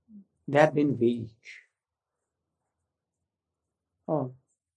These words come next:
my object to come to these countries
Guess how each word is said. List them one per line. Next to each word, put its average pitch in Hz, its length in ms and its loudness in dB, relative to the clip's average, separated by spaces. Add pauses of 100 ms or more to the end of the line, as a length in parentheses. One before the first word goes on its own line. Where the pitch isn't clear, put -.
(120)
my 160 420 4 (1200)
object 180 480 6
to 185 120 8
come 196 380 4 (1500)
to 160 80 2
these 185 280 8
countries 175 880 2